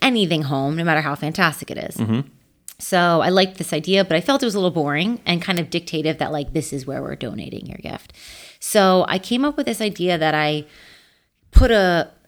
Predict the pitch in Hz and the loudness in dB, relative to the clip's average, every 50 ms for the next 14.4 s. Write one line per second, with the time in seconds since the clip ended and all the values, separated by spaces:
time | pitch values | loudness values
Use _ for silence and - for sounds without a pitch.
0 | - - - - 180 - 180 180 170 175 156 - - - 214 208 - - 269 269 | -12 -6 -4 -2 -2 0 0 0 0 0 -2 -4 -4 -6 -4 -4 -2 0 0 2
1 | 262 269 277 - - 254 - - 190 160 147 131 131 - - 147 165 - - - | 0 0 -2 -2 -4 -4 -2 -2 -2 -2 -2 -4 -4 -2 -2 -2 -4 -4 -4 -2
2 | 175 180 190 196 190 160 139 131 135 135 - - - 160 160 165 170 165 - 196 | 0 2 2 2 2 0 0 -4 -6 -8 -8 -8 -8 -8 -6 -6 -6 -2 0 -2
3 | - - - 196 190 180 185 190 190 190 - - - - - 90 - - - _ | 0 0 0 0 0 2 2 0 0 -2 -6 -8 -8 -6 -6 -6 -8 -10 -14 _
4 | _ _ - 185 180 180 180 180 175 170 170 170 170 165 165 - - - 185 202 | _ _ -2 -2 0 2 2 2 2 0 0 0 0 0 -2 -4 -6 -4 -2 0
5 | 226 233 180 208 180 160 160 156 135 147 139 131 143 139 - - - 165 113 139 | -2 0 2 2 4 4 4 2 2 0 -2 -2 -4 -6 -6 -4 -2 -2 -2 -4
6 | 147 147 - 156 143 160 - 143 151 175 214 254 269 - - - 196 185 185 - | -6 -6 -4 -4 -4 -4 -4 -2 -2 -2 -2 -2 -4 -6 -6 -6 -6 -6 -6 -8
7 | - - 180 165 175 175 - - 160 160 156 - 165 151 143 - 165 - - 160 | -2 -2 0 0 0 -2 -4 -4 -4 -4 -4 -4 -6 -6 -4 -6 -6 -4 -6 -8
8 | - - - - 160 147 147 147 156 160 - 262 277 302 349 349 330 _ _ - | -8 -8 -4 -4 -2 -2 -2 -2 -4 -2 -2 -2 -2 -2 -2 -6 -10 _ _ -20
9 | - - _ _ _ _ _ _ - - 170 156 165 180 233 285 - _ _ _ | -20 -20 _ _ _ _ _ _ -2 0 2 2 2 0 -2 -6 -8 _ _ _
10 | _ _ _ - _ _ _ - 185 185 185 185 202 226 208 202 190 190 180 - | _ _ _ -20 _ _ _ 2 4 4 4 4 4 4 4 2 2 0 -4 -8
11 | - - 185 170 175 - - - _ - 180 160 160 170 175 170 165 208 208 214 | 0 0 0 0 0 -6 -16 -6 _ 2 2 4 4 2 2 4 6 6 8 10
12 | 208 196 196 190 190 190 196 202 196 _ _ _ - 220 220 262 262 233 214 - | 10 10 10 10 8 6 4 2 -4 _ _ _ -8 -6 -2 0 0 0 2 2
13 | 113 95 - - 170 143 190 185 170 165 - - - - 151 139 - - - 147 | 2 0 0 -4 -4 -2 0 0 0 -2 -6 -10 -8 -8 -8 -8 -10 -12 -10 -10
14 | - - - - - - - | -10 -10 -10 -14 -14 -16 -16